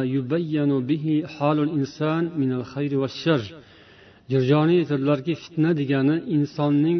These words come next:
holatini ajratib beradigan vosita, narsa. Yaxshi yoki yomonlikka ajratib beradigan, odamni yaxshimi yoki yomonligini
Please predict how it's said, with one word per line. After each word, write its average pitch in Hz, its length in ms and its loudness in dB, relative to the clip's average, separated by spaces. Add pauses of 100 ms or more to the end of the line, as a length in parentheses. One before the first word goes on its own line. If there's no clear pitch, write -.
(120)
holatini 143 800 0 (120)
ajratib 139 520 -2 (120)
beradigan 135 600 0 (640)
vosita, 139 580 0 (140)
narsa. 131 420 -4 (520)
Yaxshi 139 500 0
yoki 143 360 -2
yomonlikka 131 680 0
ajratib 127 380 -4
beradigan, 110 400 -6
odamni 139 500 2
yaxshimi 156 480 -2
yoki 147 320 0
yomonligini 135 640 0